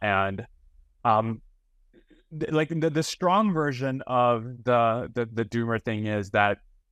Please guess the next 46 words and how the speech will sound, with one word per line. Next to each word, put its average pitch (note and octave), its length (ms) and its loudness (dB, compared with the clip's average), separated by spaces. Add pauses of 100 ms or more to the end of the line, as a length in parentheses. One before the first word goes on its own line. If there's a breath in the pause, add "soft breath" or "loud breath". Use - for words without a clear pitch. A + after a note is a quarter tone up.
even D#3+ 320 0
if D#3 300 -4
our C3+ 180 4
values C3 420 0
are B2 100 -2
sli-, - 340 -10
even D3 240 0
if D3 120 -2
our B2+ 200 4
values B2+ 260 2
are A#2 60 -4
slightly A#2+ 320 -2
different A2+ 320 -4
than A2+ 160 -2
the A2+ 260 -2
A G2+ 40 2
I's, G2 420 -2 (480)
if C3 160 0
they're C#3+ 200 4
extrapolated C3 840 0
out A#2+ 360 2 (200)
to, A2+ 480 -4 (540)
uh, G#2+ 160 2
something C3 280 -2
that B2 120 0
is A#2 240 -6
all B2 180 0
powerful, B2 880 -2
it's - 400 -12 (400)
th-, C#3+ 140 -2
that, D3 160 2
like, C#3 160 -2
slight C#3+ 340 2
difference C3+ 420 -2
means B2+ 220 0
that A#2+ 140 -2
everything B2 420 0
we A#2+ 80 -4
care A2 240 0
about A#2 240 4
will A#2 100 -2
be A2 380 -2
evaporated. A#2 800 -2
Like, A#2 220 -6
if B2+ 200 -6
it C3 200 -4